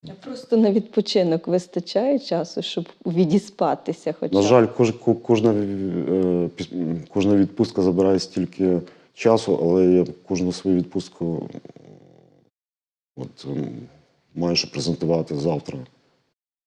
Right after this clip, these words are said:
Speaker 2: в, в монотеатрі Кут, е, саму книгу. От, і воно забирає багато енергії.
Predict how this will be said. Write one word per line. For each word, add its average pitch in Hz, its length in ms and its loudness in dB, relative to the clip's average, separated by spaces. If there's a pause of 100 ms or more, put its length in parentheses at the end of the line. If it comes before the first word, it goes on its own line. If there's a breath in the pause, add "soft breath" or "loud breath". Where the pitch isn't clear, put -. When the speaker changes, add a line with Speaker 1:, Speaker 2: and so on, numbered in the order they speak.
(720)
Speaker 2:
в, - 180 -20 (440)
в 78 40 -8
монотеатрі 78 480 -4
Кут, - 420 -8 (960)
е, 127 40 -14 (760)
саму 76 260 -10
книгу. 107 440 -2 (840 soft breath)
От, 78 160 -4
і - 20 -4
воно 120 380 4 (160)
забирає 110 400 4
багато 87 340 0
енергії. 85 540 -4